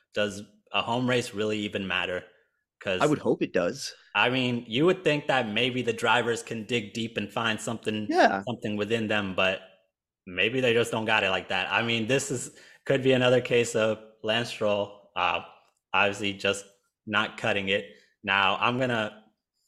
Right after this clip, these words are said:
Speaker 1: all right, I'm gonna do something that I don't normally do. I'm gonna ask for the, for the floor for a second here, 'cause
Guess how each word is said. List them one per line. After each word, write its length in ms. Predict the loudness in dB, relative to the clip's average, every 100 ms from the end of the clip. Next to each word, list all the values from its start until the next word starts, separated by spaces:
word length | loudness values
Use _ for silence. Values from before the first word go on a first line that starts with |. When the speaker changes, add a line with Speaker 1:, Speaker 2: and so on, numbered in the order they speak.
| _ -2
Speaker 1:
all 80 | 0
right, 100 | 0
I'm 80 | 0
gonna 160 | -4
do 180 | -4 -6
something 340 | -6 -10 -6 0
that 100 | 2
I 100 | 2
don't 240 | -2 -2
normally 280 | -2 -4 -6
do. 200 | -4 -2
I'm 160 | 0 0
gonna 140 | 0 2
ask 300 | 2 2 -2 -8 -8 -8 -8 -6
for 100 | -6
the, 100 | -6 -6
for 100 | -4
the 100 | -4
floor 340 | -6 0 2 2
for 180 | 2 -2
a 40 |
second 340 | 0 -2 -2 -4
here, 220 | -6 -6 -12 -4
'cause 300 | -2 -2